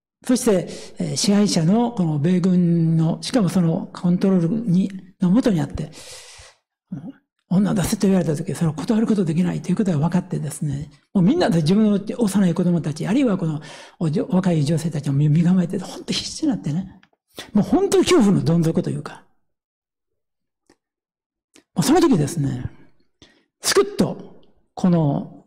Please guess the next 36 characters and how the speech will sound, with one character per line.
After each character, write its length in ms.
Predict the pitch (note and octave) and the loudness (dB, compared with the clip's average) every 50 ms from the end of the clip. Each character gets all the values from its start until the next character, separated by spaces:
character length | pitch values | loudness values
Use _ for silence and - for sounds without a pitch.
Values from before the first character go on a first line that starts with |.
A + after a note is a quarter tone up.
| _ - | _ -12
三 240 | - - F3+ F#3 F3 | -6 -2 2 4 4
人 160 | F#3+ F#3+ E3 | 4 4 4
の、 540 | D3 D#3+ F#3 A#3+ C#4+ C#4+ - - - - - - - - - - | 4 2 2 2 0 -2 -6 -10 -16 -18 -20 -20 -20 -20 -20 -12
こ 480 | - - D#3 C#3+ C3+ B2+ - - - - - _ _ _ _ - | -4 -2 -2 0 0 -2 -4 -8 -10 -14 -20 _ _ _ _ -2
う、 40 | F#3+ | 0
若 140 | F#3 F#3 E3 | 2 2 2
い 80 | D3 | 0
女 140 | C3+ D#3 D3 | 0 0 0
性 160 | - F3 D3+ | 0 0 0
が 260 | D3 C#3+ C#3 D3+ D3 - - - - _ _ _ _ _ _ _ - | 0 0 -2 -4 -6 -10 -18 -20 -20 _ _ _ _ _ _ _ -6
立 200 | - F3 - - | -2 0 2 2
ち 20 | |
上 60 | F3+ E3 | 2 0
が 60 | D#3 | 0
っ 20 | D3+ | -2
て 100 | D#3+ C#3+ | -4 -6
で 120 | C#3+ D3+ | -8 -8
す 100 | - - | -6 -4
ね、 240 | E3 E3+ F#3 F#3+ - - - - - _ - | -2 -2 -2 -4 -6 -12 -20 -20 -18 _ -4
そ 100 | A3+ G#3 | -2 -2
し 40 | - | 0
て、 220 | F3 C#3 C#3 - - - - - - _ _ - | -2 -4 -4 -6 -12 -14 -14 -14 -16 _ _ -4
「私 240 | E3+ D#3 B3+ B3+ | -2 0 2 2
た 100 | - C#4 | 2 0
ち 100 | - - | 0 -2
が 220 | D3+ D3+ D3+ - - - | -4 -4 -6 -6 -6 -4
行 80 | F#3+ | -2
き 60 | - E3+ | 0 0
ま 80 | D#3 | -2
す 60 | D3+ - | -2 -4
か 100 | D#3 C3+ | -6 -6
ら」 300 | - - - - - _ _ _ - | -8 -12 -18 -20 -20 _ _ _ -2
と 100 | - F#3+ | -2 -2
言 160 | F#3+ F#3+ - | -2 -2 -4
っ 20 | |
て、 320 | - - D#4 C4+ - - | 0 2 2 2 2 -4